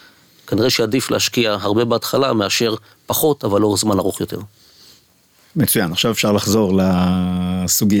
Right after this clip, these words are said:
Speaker 1: כן.
Speaker 2: הראשונה, ונמשיך, אה, באיך זה משפיע על חיל האוויר, אה, השינויים האלה.
Speaker 1: אז ראשית, אה, כמו שאמרתי, קשה יותר, אה, למצוא את הטקה, הוא נייד יותר, הוא, אה, נחשף פחות,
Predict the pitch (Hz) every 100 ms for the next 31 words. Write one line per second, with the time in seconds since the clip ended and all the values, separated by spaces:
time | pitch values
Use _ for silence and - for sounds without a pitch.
0 | 104 95 - 110 151 123 101 98 110 104
1 | - 98 87 95 95 92 90 98 113 -
2 | 104 95 110 98 - 98 95 90 98 87
3 | 87 87 90 90 92 107 - 107 - 98
4 | 90 87 71 - - _ _ _ _ 113
5 | 107 - 180 175 - - 120 110 107 -
6 | 120 120 107 107 113 - - 117 123 117
7 | 117 110 107 104 101 95 - 104 101 117
8 | 110 104 107 107 101 101 113 107 110 104
9 | 104 - 101 95 95 _ _ _ _ 104
10 | 95 98 101 92 90 92 104 - 123 -
11 | - 110 101 104 -